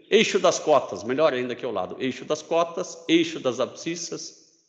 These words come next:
e eixo das ordenadas. Ficou bas-, bastante fácil agora, né, pra gente lembrar. Abscissa ordenada e cota.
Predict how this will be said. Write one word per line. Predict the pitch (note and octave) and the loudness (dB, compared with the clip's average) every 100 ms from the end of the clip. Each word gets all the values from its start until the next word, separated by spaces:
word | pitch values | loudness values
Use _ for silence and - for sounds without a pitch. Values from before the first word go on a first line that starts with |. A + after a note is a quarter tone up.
| _ - | _ -2
e | B2+ | 4
eixo | C#3 D3 - C3+ | 4 4 -2 -2
das | A#2 B2+ B2 - | 2 2 -2 -10
ordenadas. | C3 B2 A#2 F2+ - - - _ _ _ _ _ _ _ _ _ _ _ | -10 -8 -8 -8 -12 -18 -20 _ _ _ _ _ _ _ _ _ _ _
Ficou | D#3 - | -12 -6
bas-, | D3+ C#3 - - | -2 -2 -4 -14
bastante | B2+ B2 A#2+ C#3 C3 | -4 -4 -2 -6 -6
fácil | - A#2+ A2 - | 0 0 0 -4
agora, | G#2 G#2 G#2 G2 - - _ | -2 0 -2 -4 -12 -20 _
né, | - G#2+ G#2+ - _ - | -8 -8 -8 -18 _ -6
pra | A#2+ | -2
gente | A#2 A2 | -2 0
lembrar. | C3+ G#2+ - - | 2 2 0 -2
Abscissa | D#3 - - F#3+ F3+ | -2 -2 -4 0 0
ordenada | D#3+ D#3 C#3+ D3 D3+ - | 2 2 4 2 0 -6
e | - | -8
cota. | - - G2+ - | -8 -2 -2 -4